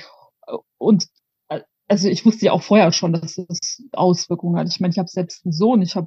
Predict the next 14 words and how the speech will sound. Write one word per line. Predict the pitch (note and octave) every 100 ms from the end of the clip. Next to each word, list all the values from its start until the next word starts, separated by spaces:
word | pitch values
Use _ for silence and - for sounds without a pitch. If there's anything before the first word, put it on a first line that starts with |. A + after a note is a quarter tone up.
| - -
Freunde | G#3+ A3+ F#3+
und | F3+
Freundinnen, | - G#3 A#3+ F#3+
die | F3+
betroffen | F3 - F#3 F3+ F3
sind, | F#3+ F3
die |
Kinder | - G3+ F3 F3 F3+
haben. | E3+ F3 F3
Und | F#3 F3 -
nur | F#3+
das | G3+ -
ist, | - - -
und | G3 G3